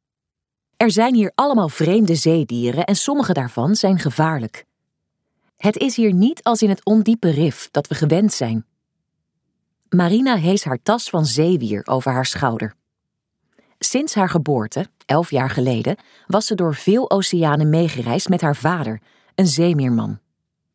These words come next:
Hij was een zeebioloog die zich had gespecialiseerd in bijzondere diersoorten. En samen hadden ze al een aantal fantastische plekken bezocht. Atollen in de Grote Oceaan, zeewierwouden in de Noorse fjorden,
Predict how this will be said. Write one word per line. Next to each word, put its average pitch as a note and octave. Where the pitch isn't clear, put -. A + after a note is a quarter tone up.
Hij A3+
was A#3+
een F#3
zeebioloog A#2+
die F3+
zich D#3+
had D3
gespecialiseerd C#3+
in D3
bijzondere E3
diersoorten. C3+
En A#2
samen E3
hadden F#3+
ze F#3
al F3+
een D#3
aantal A3
fantastische F3
plekken E3+
bezocht. B2
Atollen C4
in G3
de D3
Grote E3+
Oceaan, A#2+
zeewierwouden D3+
in D#3+
de D#3
Noorse F3+
fjorden, D3+